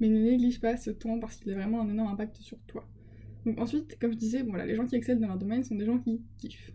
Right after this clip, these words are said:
Et je pense donc que la première étape, quand ton taf actuel te fait moyennement kiffer, voire, euh, pas du tout, c'est vraiment de te reconnecter à ce qui te fait plaisir en termes de loisirs. Parce que tout ce qu'on aime, ça a du sens,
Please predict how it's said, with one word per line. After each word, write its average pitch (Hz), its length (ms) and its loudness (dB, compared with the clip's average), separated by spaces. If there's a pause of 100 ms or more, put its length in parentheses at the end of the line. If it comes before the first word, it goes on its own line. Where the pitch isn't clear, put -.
Et 214 160 2
je 214 80 2
pense 277 400 0
donc 247 200 0 (200)
que 226 80 0
la 190 100 -2
première 233 280 2
étape, 226 360 -2
quand 220 140 0
ton 214 80 -4
taf 220 220 -4
actuel 220 280 0
te 220 80 -6
fait 220 120 -6
moyennement 208 280 -2
kiffer, 220 360 -4 (400)
voire, 214 360 0
euh, 180 80 -2
pas - 140 -6
du 185 140 -6
tout, 233 180 -6 (320)
c'est - 140 2
vraiment 240 160 4
de 254 80 4
te 220 160 -2
reconnecter 240 760 2 (160)
à 220 60 -4
ce - 80 -12
qui 220 100 -2
te - 80 -10
fait 214 100 2
plaisir 214 460 -2
en 202 80 -4
termes 214 240 -4
de 196 120 -2
loisirs. 196 440 -4
Parce - 140 -16
que 262 120 2
tout 277 120 -4
ce - 80 -8
qu'on 247 160 4
aime, 262 140 4
ça 226 120 -4
a 190 80 -4
du 190 120 -6
sens, 262 320 -6